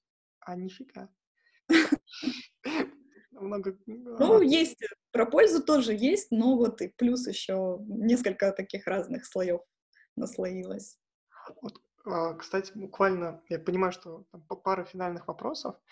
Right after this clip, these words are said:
Speaker 1: Ты несколько
Speaker 2: Мгм.
Speaker 1: раз говорила про Черногорию, а, ты говорила про Сербию, про Ита-, о, не, не говорила, но в каком-то интервью или где-то при, приводила, что работала в Сербии, Италии, Эстонии, Кипра, побывала в одиннадцати странах, двадцати городах.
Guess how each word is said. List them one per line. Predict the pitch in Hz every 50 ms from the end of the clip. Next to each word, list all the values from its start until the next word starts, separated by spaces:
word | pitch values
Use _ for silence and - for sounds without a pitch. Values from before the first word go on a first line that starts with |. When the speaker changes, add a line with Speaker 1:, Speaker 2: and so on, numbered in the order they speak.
| - - _ _
Speaker 1:
Ты | - 185
несколько | 196 233 - - - 208
Speaker 2:
Мгм. | 208 208
Speaker 1:
раз | 196 190 165
говорила | 165 175 180 180 196 185 170
про | - - 160
Черногорию, | - - - - 160 160 156 180 202 254 277 277 220 165 196 - _ _ _ _ _ _ _ _ _ _ _ _ _ _ _ _ _ _ _ _
а, | - 156 156 160 156
ты | - -
говорила | 165 185 180 180 180 185 180 170
про | 175 - 151
Сербию, | 147 - - 175 175 208 233 214 226 214 175 151 156
про | - - 147
Ита-, | 147 - - 160 165 - -
о, | - 180 170 185 185
не, | 165 165 165 180 -
не | 196 190
говорила, | 185 185 175 180 190 240 269 208
но | 160 160 160
в | 160
каком-то | - 160 - 170 170 - 170
интервью | 165 165 165 - 165 170 202 220
или | 196 185
где-то | 185 185 180 - -
при, | - - 202 - _ _
приводила, | - - 175 175 170 185 170 160
что | 156 - - 170 151 156 - 202 175 185 190 175
работала | 156 170 180 185 175 180 196 214
в | - -
Сербии, | - 190 180 180 170 165 156
Италии, | 156 - 175 165 160 156 151 151
Эстонии, | - - - - 160 160 156 151 147 151 175 190 190 190 196 196 208 190 -
Кипра, | _ - 190 185 180 - - - - -
побывала | - - 233 170 165 170 170 170 165
в | 165
одиннадцати | 170 160 175 175 170 - - -
странах, | - - - - 170 165 170 165 165 180
двадцати | 170 170 165 - - _ - -
городах. | 165 - - 170 180 175 180 - 240 294 285 -